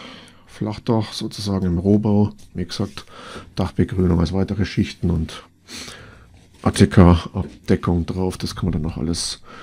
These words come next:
zusätzlich, äh, jo, machen.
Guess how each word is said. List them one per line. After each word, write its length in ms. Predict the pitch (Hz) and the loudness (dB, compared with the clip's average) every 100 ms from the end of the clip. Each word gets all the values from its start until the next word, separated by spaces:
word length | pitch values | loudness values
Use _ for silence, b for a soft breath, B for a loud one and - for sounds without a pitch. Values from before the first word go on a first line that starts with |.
| B | B
zusätzlich, 920 | - - 95 90 - 90 90 - - - - | -10 -2 2 2 0 0 0 -2 -10 -14 -10
äh, 440 | 71 64 82 - 82 | -6 -2 -4 -6 -4
jo, 260 | 85 101 - | -2 -4 -8
machen. 380 | - 58 - 80 | -10 -8 -6 -8